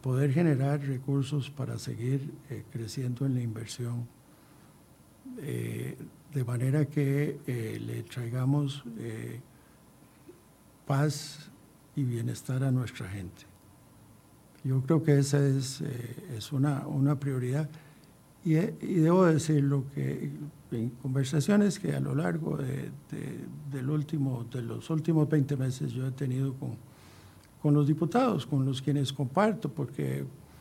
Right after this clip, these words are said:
vamos a giras a ver asuntos propios de sus comunidades o, o conversaciones, eh, en comisiones de trabajo, en la Asamblea Legislativa, eh,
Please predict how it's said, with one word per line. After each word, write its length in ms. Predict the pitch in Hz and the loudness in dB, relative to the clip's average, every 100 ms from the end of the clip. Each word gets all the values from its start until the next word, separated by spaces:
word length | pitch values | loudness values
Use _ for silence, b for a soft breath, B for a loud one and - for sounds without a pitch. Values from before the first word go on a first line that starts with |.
| B - 165 131 | B -12 -6 0
vamos 400 | 147 175 180 131 | 2 2 2 0
a 340 | 131 117 117 | -4 -6 -8
giras 680 | 113 175 180 190 165 131 - | -4 2 4 4 2 0 -4
a 360 | 135 120 113 117 | -6 -6 -8 -6
ver 400 | 117 143 156 151 | -2 0 0 0
asuntos 560 | 143 123 156 143 147 127 | -4 -2 2 2 2 -4
propios 460 | - 143 139 147 120 | -2 -4 -2 -4 -4
de 160 | 120 | -6
sus 460 | 101 120 113 113 - | -6 -8 -8 -10 -10
comunidades 1000 | - 120 120 117 135 180 160 143 127 - | -6 -4 -4 -2 2 2 4 2 -2 -6
o, 120 | 117 113 - B B B B B B B B B - - | -10 -12 -18 B B B B B B B B B -20 -6
o 140 | - | -4
conversaciones, 1040 | 131 131 135 131 139 135 160 165 143 127 - | 0 2 2 2 2 4 6 8 6 2 -4
eh, 360 | 147 123 123 120 123 - - | -4 -4 -6 -8 -8 -10 -6
en 260 | 127 120 123 - | -4 -4 -6 -4
comisiones 540 | 143 135 131 147 143 | 0 0 4 4 4
de 120 | 131 | 2
trabajo, 580 | 127 120 135 196 165 127 | -6 -2 2 4 6 4
en 60 | 117 | 0
la 60 | |
Asamblea 380 | 117 123 110 147 | -6 -6 -2 2
Legislativa, 640 | 151 147 156 156 156 139 143 - B B B B B - - - - - | 4 4 4 2 0 0 -2 -8 B B B B B -20 -20 -20 -6 2
eh, 340 | 143 147 147 | 4 4 2